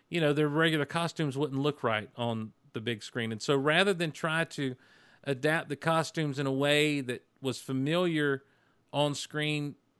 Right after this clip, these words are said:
but still looked all right on screen, they just went to these black uniforms. And that's fine,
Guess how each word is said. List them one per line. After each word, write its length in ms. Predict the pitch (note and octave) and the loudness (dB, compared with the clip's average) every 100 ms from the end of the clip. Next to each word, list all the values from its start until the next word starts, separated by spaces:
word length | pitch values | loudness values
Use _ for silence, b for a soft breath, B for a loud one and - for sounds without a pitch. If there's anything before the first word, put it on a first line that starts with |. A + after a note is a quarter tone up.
| _ | _
but 240 | B2 C3 A#2+ | -4 -2 -2
still 340 | - E3 D3+ | -2 0 2
looked 240 | C#3 D#3 E3 | 2 2 2
all 140 | C#3+ | 2
right 200 | C#3+ E3 | 2 2
on 120 | D#3+ C3+ | 0 -4
screen, 260 | - C#3+ | -4 -2
they 120 | C#3 | 0
just 240 | C#3+ C#3 - | 0 -4 -4
went 200 | D#3 - _ _ _ _ | -4 -4 _ _ _ _
to 100 | - | -6
these 220 | C#3 C#3 A#2+ | -2 -2 -4
black 380 | C3+ C#3+ D3 - _ _ _ | -2 0 0 -2 _ _ _
uniforms. 600 | E3+ B3 F3+ C3+ A2 G#2+ | -4 -2 -2 -2 -4 -4
And 240 | B2 C#3+ A#2+ b b b | -6 -8 -10 b b b
that's 260 | D4 - - | 2 2 0
fine, 480 | A3+ A#3+ F3+ A2 | 0 2 2 -2